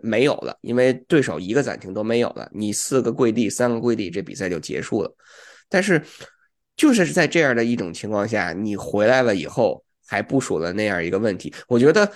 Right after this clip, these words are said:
你可以允许教练组犯错，或者说你可以允许球员在场上犯错，这个是没问题的。但是往往是在这种，这种，这种关键的时候，就是因为如果这个是第一次，我可能对他的这个印象不会太深，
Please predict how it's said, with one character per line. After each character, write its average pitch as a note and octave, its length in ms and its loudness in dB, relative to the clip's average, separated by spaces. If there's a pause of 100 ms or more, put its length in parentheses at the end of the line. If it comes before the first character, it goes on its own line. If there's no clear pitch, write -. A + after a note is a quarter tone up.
(140)
你 A2 160 0
可 F3 220 4
以 A#3 60 4
允 B2+ 280 4
许 D2 300 -4
教 A#2 160 0
练 A#2+ 160 2
组 D#2+ 120 -8
犯 A2 240 -4
错， A2 240 0
或 A#2+ 160 0
者 G2+ 80 0
说 A2 160 -4
你 G#2 140 -6
可 A#2+ 140 -2
以 - 20 2
允 A#2 240 0
许 F2 160 -8
球 G2 200 -4
员 G#2+ 140 2
在 A#2 120 0
场 - 200 -10
上 D#2 120 -12
犯 G2 200 -4
错， F2+ 160 -4
这 C#3+ 200 0
个 A2+ 80 -2
是 - 120 -6
没 D#2 160 -8
问 F2 160 -4
题 - 160 -12
的。 - 140 -10 (420)
但 F3 160 2
是 D3+ 300 2 (520)
往 A#2+ 220 2
往 D3+ 200 2
是 D3+ 160 0
在 D#3 180 2
这 D#3+ 100 0
种， F2 360 -6
这 D#3+ 100 -2
种， F#2+ 240 -2
这 D#3 100 2
种 A#2 200 0
关 D#3+ 260 2
键 F#3+ 160 2
的 G#2+ 100 -4
时 C#2+ 160 -6
候， - 320 -10 (480)
就 D#3+ 120 4
是 E3+ 160 0
因 F3 160 8
为 F#3+ 120 6
如 E3 140 8
果 D#3 100 6
这 C3 120 4
个 C3 80 4
是 C3+ 120 0
第 C3 180 4
一 D3+ 60 6
次， B2+ 220 -2
我 E2 100 -2
可 A2 180 -6
能 F#2 300 -4
对 A#2+ 160 4
他 A#2+ 200 2
的 A#2 80 6
这 A2+ 100 0
个 A#2 80 0
印 A#2+ 160 0
象 F#2+ 180 -6
不 F#2+ 120 -6
会 A#2 100 0
太 G#2+ 180 0
深， D#2+ 320 -8